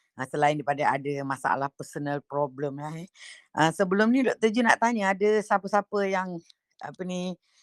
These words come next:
yang nak tanya? Yang nak tanya apa-apa soalan untuk Doktor Ju jawab. Kalau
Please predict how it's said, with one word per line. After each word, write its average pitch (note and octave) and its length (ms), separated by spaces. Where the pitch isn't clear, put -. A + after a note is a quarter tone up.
yang F3 320
nak G3 240
tanya? F3+ 560
Yang E3 240
nak A2+ 80
tanya F3 220
apa-apa E3+ 240
soalan E3 480
untuk A3 240
Doktor E3 400
Ju D#3+ 400
jawab. D3+ 480
Kalau D3+ 240